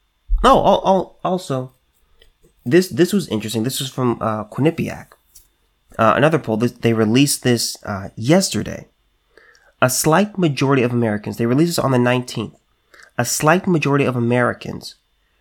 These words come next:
fifty-two to forty-one percent, say the country is worse off today than it was a year ago.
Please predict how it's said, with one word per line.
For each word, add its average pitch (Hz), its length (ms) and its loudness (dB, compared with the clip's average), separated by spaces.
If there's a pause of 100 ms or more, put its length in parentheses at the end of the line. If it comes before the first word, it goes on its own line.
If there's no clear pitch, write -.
(120)
fifty-two 165 680 2
to 131 120 -8
forty-one 147 460 0
percent, 127 380 -4
say 127 140 -4
the 113 80 -4
country 143 480 -4
is 110 240 0
worse 135 680 2 (120)
off 151 360 -2
today 127 540 0
than 120 140 -2
it 110 80 -4
was 117 180 0
a 117 60 0
year 117 240 0
ago. - 320 -8